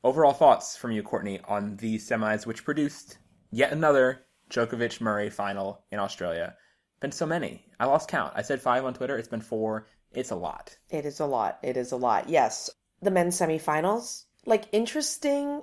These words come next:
Speaker 2: and also anticlimactic in their own ways. So kind of moments of tension, but in the end, kind of ended in a bit of a splat.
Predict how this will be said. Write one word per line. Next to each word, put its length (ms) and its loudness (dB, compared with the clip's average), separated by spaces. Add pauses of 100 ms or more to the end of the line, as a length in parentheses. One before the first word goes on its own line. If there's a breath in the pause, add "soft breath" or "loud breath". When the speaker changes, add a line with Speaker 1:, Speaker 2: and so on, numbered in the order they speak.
Speaker 2:
and 140 2
also 300 0
anticlimactic 840 -2
in 80 -6
their 160 -2
own 160 -2
ways. 460 -4 (180)
So 680 0
kind 180 -2
of 60 -4
moments 320 0
of 100 -8
tension, 560 -2
but 180 2
in 120 -2
the 120 0
end, 420 -2 (180 soft breath)
kind 180 -6
of 80 -6
ended 300 -4
in 80 -4
a 40 -6
bit 140 -2
of 100 -10
a 40 -14
splat. 520 -4